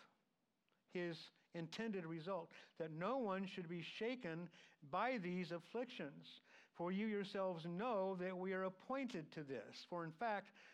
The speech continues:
we told you before when we were with you that we would suffer tribulation just as it happened, and you know. For this reason, when I could no longer endure it, I sent to know your faith, lest by some means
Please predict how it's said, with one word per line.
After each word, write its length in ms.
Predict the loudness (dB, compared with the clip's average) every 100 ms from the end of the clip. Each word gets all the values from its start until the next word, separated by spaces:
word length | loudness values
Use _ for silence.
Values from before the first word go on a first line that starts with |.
| -8
we 100 | -6
told 380 | -4 0 2 2
you 80 | 0
before 580 | 0 -2 0 4 4 2
when 200 | 0 0
we 100 | 0
were 140 | 0
with 240 | 0 -2
you 260 | 0 -2 -2 -8 -14 -4
that 160 | -2
we 180 | 2 2
would 300 | 2 2 0
suffer 440 | 0 0 0 -2
tribulation 880 | -4 -4 -4 -2 0 0 -2 -4 -4 -8 -14 -20 -6
just 380 | 0 0 0 -6
as 220 | -2 -2 -2
it 100 | -4
happened, 560 | -2 -2 -2 -4 -4 -8 -20 -18 -6
and 220 | -4 -2
you 160 | -2
know. 260 | -2 -2 -6 -12 _ _ -20 _ -4
For 140 | -2
this 260 | -2 -2 0
reason, 480 | 0 2 2 0 -4 -10 -10
when 140 | -2 2
I 120 | 2
could 200 | 2 0
no 120 | 2
longer 380 | 2 2 0 -2
endure 360 | -2 0 0 0
it, 120 | -4 -12 -16 -4
I 140 | -2
sent 380 | -2 -2 -2 -4
to 120 | -4 -2
know 220 | 0 0
your 180 | 0 -4 -2
faith, 360 | 0 0 -4
lest 440 | -8 0 0 0 -2
by 140 | -4
some 420 | -4 -4 -2 0
means 400 | 0 0 -2 -6